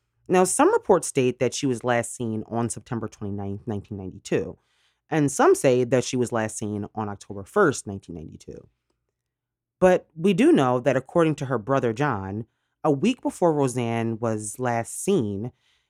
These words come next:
she called her brother. And according to John, Rosanne called him to tell him that she was afraid that someone was trying to hurt her. She told him that she was gonna take her other three children and that she was gonna move somewhere south.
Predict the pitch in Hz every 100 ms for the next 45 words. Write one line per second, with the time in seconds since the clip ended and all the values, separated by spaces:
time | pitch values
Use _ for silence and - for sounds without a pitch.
0 | _ - 226 - 226 220 147 131 113 -
1 | - - _ _ - 165 - 277 285 208
2 | 131 113 113 117 123 143 180 190 190 -
3 | 175 147 127 113 120 - 147 123 113 120
4 | 120 120 117 - 151 135 - - 151 135
5 | 127 123 135 131 123 113 - 117 110 98
6 | 151 131 113 90 - _ _ _ _ _
7 | _ _ _ _ _ _ - 202 240 247
8 | 226 190 160 - 165 - 147 135 170 -
9 | 135 - 190 202 226 220 147 120 117 131
10 | 175 - 151 139 135 - - 196 165 151
11 | 135 131 - 123 113 107 185 107 82